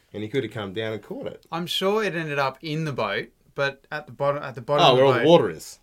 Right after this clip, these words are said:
Speaker 2: Well, there's
Speaker 1: <laughs>
Speaker 2: always a little bit of water
Speaker 1: Always
Speaker 2: at the
Speaker 1: a little
Speaker 2: bottom of
Speaker 1: bit of
Speaker 2: boats,
Speaker 1: water,
Speaker 2: right?
Speaker 1: yeah, yeah.
Speaker 2: And the bilge pump does its job, but
Speaker 1: Yeah.
Speaker 2: same thing. Like, where's my phone?
Speaker 1: Mm.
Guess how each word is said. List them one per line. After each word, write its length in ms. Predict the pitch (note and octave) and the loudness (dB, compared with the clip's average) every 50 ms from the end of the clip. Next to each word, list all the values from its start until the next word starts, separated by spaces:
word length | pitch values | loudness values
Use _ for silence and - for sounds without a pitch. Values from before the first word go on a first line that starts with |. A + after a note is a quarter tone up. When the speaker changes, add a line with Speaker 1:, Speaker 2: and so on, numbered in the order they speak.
| _ _ - | _ _ -8
Speaker 2:
Well, 320 | C#3+ C#3+ C#3+ C#3 C#3 C#3 | -2 0 0 0 0 -2
there's 340 | C#3 C3+ C#3 B2 D#3+ D3+ C#3 | -4 -4 -4 -2 -2 -2 -2
Speaker 1:
<laughs> 40 | B2+ | -2
Speaker 2:
always 420 | D#3+ C3 E3 D#3+ E3 E3+ D#3+ D3 | -2 -2 -2 -2 0 0 0 0
a 60 | C3 C#3 | -2 -4
little 240 | D3 D#3 D#3+ D#3 | -4 -2 -2 0
bit 100 | D3 D3 | 0 0
of 60 | C3+ A3+ | 2 2
water 120 | C4 E4+ | 4 6
Speaker 1:
Always 180 | A#3 F#3+ D#3+ C3+ | 6 6 4 4
Speaker 2:
at 80 | C3 A#2+ | 2 0
the 80 | A#2 | 0
Speaker 1:
a 20 | - | 0
little 100 | G#2+ G2 | 0 -2
Speaker 2:
bottom 80 | G2 G2 | -2 -4
of 20 | A2+ | -4
Speaker 1:
bit 40 | G#2 | -4
of 60 | G2+ | -6
Speaker 2:
boats, 120 | E2 D#2 D#2+ | -8 -10 -10
Speaker 1:
water, 100 | G2 A#2 | -8 -4
Speaker 2:
right? 240 | A2+ A#2+ C3 C#3 G#2 C#3+ | -2 -2 -2 -2 -4 -4
Speaker 1:
yeah, 80 | D3+ D3 | -4 -4
yeah. 60 | C3+ | -4
Speaker 2:
And 100 | B2+ C3 | -4 -6
the 60 | C3+ | -6
bilge 300 | A#2+ D3 D3+ D3 D3 - | -2 -2 -2 -2 -2 -6
pump 180 | - C3+ B2+ A#2+ | -10 -10 -8 -6
does 180 | C3 A#2+ G#2+ A2 | -8 -8 -8 -10
its 120 | A#2+ - | -12 -6
job, 340 | - D3 D3 B2 A2+ A2 A2+ | -2 -2 0 0 -2 -4 -4
but 280 | B2+ A#2 A#2 A2+ A#2 - | -4 -2 -2 -4 -4 -8
Speaker 1:
Yeah. 240 | D3+ D3 C3 G2 - - _ | -8 -6 -6 -6 -6 -10 _
Speaker 2:
same 320 | - - E3+ D#3+ C#3+ A#2+ | -12 -8 -6 -4 -4 -6
thing. 280 | G#2+ C3 C#3+ C#3 A#2+ A2 | -6 -8 -10 -10 -10 -10
Like, 140 | G#2+ A2 A2+ B2 | -12 -12 -12 -12
where's 200 | C3 C3+ B2+ B2 | -12 -12 -12 -12
my 120 | B2+ A2+ | -14 -16
phone? 540 | - _ - A#2+ A#2 G#2+ G2+ G#2 A2+ B2+ B2 _ _ _ - | -14 _ -10 -8 -8 -8 -10 -12 -14 -16 -18 _ _ _ -12
Speaker 1:
Mm. 180 | C3+ A2+ F2+ | -10 -10 -10